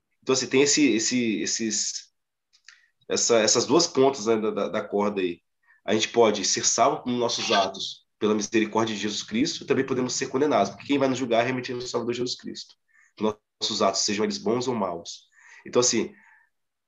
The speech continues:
o que os profetas do livro de Mormon estão dizendo aqui, que Moisés quis fazer, é, ao levantar aquela serpente de metal naquela, naquela haste, todo mundo que pudesse olhar pra ela sobreviveria. E esse é o simbolismo mais sagrado que poderia existir.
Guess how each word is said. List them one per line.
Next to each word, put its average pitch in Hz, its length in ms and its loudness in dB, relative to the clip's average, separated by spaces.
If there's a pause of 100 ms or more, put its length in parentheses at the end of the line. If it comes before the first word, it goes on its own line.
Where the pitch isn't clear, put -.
(260)
o 113 480 6
que - 120 -6
os 139 80 0
profetas 135 260 0
do 135 60 -2
livro 127 80 0
de 117 80 -4
Mormon 120 160 4
estão 117 160 -2
dizendo 104 260 0
aqui, 107 280 -2
que 104 100 -10
Moisés 107 400 2 (180)
quis - 160 -6
fazer, 107 500 0 (320)
é, 101 240 4
ao 104 140 2
levantar 117 480 2
aquela 120 480 0
serpente 113 420 -4
de 107 80 -4
metal 101 560 0 (360)
naquela, 98 600 0
naquela 95 460 0
haste, - 420 -6 (320)
todo 151 160 0
mundo 165 140 0
que - 80 -16
pudesse 127 340 0
olhar 123 360 2
pra 135 120 -2
ela 120 320 0
sobreviveria. 110 800 -6 (260)
E 110 120 2
esse 131 120 2
é 143 40 0
o - 20 0
simbolismo 135 420 2
mais 156 200 2
sagrado 127 360 0
que - 140 -20
poderia 131 220 -2
existir. 120 560 -4